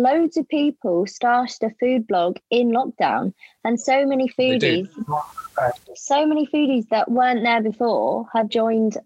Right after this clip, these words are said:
Speaker 1: the foodie community, and it's just so lovely.
Speaker 2: It's true. And, and, and I think I'm one of them. I think I started mine during lockdown. It was August last year I started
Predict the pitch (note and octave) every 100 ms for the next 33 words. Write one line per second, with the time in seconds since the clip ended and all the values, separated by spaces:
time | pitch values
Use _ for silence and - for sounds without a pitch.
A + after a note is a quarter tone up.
0 | - A3+ A3+ A3+ G#3 G3 G3 G#3+ _ _
1 | - - A3 G#3+ G3+ - - A3 A#3 A3+
2 | - D#4+ - A#3+ B3 C4 E4 - A#3+ E3+
3 | G3 C3+ - _ - _ _ - - -
4 | F3+ F3 - E3+ F3+ F3+ F3 F#3 G#3+ B3
5 | G3+ F3 F3 A#3+ E3 A#2+ D3+ F3 F3 C3+
6 | F3+ F#3+ G3 - C3 A#2 A2+ - B2 A#2
7 | B2 - G#2 C3+ C#3 - C#3 C3+ C#3 D#3
8 | C#3 B2 - B2+ A#2+ C#3 C3 A2 - -
9 | - C3 A2